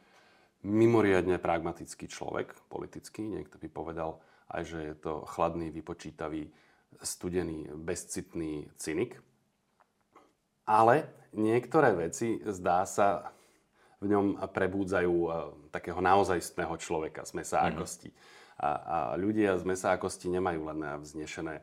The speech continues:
Speaker 1: city, ako je náklonnosť k iným osobám alebo omamujúcim látkam, ale cítia aj nejaký typ odporu.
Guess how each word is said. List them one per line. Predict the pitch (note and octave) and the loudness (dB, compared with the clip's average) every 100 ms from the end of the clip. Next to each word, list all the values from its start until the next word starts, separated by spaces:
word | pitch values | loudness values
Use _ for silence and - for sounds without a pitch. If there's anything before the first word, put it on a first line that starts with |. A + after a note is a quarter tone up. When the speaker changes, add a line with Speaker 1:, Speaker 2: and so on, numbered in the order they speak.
| _ - _ - | _ -20 _ -10
Speaker 1:
city, | F2 E2+ E2+ | -8 -6 -6
ako | D2+ - | -6 -6
je | D2 D2 C#2+ | -4 -2 -2
náklonnosť | D#2 D#2 - D#2+ D#2 D2+ - _ C2+ C2+ D2 | -4 -4 -6 -6 -6 -10 -16 _ -16 -14 -12
k | D2+ | -10
iným | D2+ D2 | -10 -10
osobám | F2+ - F2+ D2+ D2 B1+ | -10 -8 -6 -6 -8 -12
alebo | B1 C2+ - A1 A#1 A#1+ _ _ _ _ _ _ - | -14 -18 -20 -20 -20 _ _ _ _ _ _ _ -6
omamujúcim | F2+ F2 E2+ D#2 D#2+ - C#2+ | -2 0 -2 -4 -8 -10 -2
látkam, | D#2+ G#2+ - D#3+ E3+ - - _ | 0 0 0 -4 -4 -10 -20 _
ale | - B2+ C3 B2+ A#2+ A2 A2 | -2 0 2 2 2 0 -4
cítia | A#2+ G#2 A2 F#2+ | -8 -2 0 2
aj | F#2+ | 2
nejaký | F#2 F2+ F2+ F2+ | 2 0 -2 -6
typ | - G2 - | -4 -4 -4
odporu. | E2 - A2+ C#3 D3 | -12 2 4 4 0